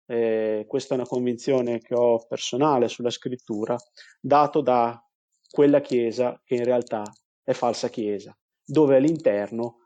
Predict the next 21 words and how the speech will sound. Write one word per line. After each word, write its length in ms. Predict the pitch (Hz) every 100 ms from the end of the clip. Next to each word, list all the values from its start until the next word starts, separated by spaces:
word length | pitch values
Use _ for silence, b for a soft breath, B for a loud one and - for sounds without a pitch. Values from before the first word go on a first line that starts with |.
| -
vi 80 | 135
sono 380 | - 98 104
falsi 480 | 113 - 117 107 135
profeti. 580 | 117 120 110 98 - - _ _ _ _ _ _
La, 280 | 135 151 160
il 140 | 151 147
monito 480 | 175 185 170 160
di 300 | 147 143 135
Timoteo, 840 | 131 131 170 165 - 127 117 110 -
in 100 | 127
prima 240 | 139 165 143
Timoteo 440 | 143 143 147 143
mi 120 | 127
sembra 320 | 120 143 135
capitolo 380 | 123 135 131 123
quattro, 460 | - 160 156 - 120
quando 240 | 127 123
dice: 240 | 127 139 127
"Negli 180 | 123
ultimi 380 | 143 - 175 160
tempi 540 | - 196 208 180 202